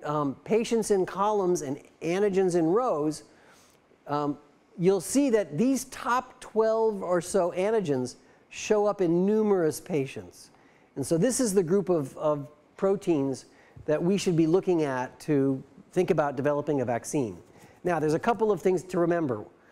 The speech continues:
First of all, um, you can't make a vaccine until you know that those proteins actually induce a protective response.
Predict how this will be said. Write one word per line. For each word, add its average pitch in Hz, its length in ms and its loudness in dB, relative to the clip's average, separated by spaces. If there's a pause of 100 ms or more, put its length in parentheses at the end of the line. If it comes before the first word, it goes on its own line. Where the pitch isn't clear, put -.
(1000)
First 247 300 0
of 220 100 4
all, 170 520 0
um, 147 400 0 (800)
you 156 140 -2
can't 240 260 0
make 220 140 0
a 220 60 2
vaccine 190 320 0
until 170 180 0
you 156 100 2
know 175 120 4
that 175 100 0
those 147 180 0
proteins 175 360 0
actually 160 560 -2
induce 156 320 0
a 156 80 0
protective 143 580 -4
response. 90 480 -12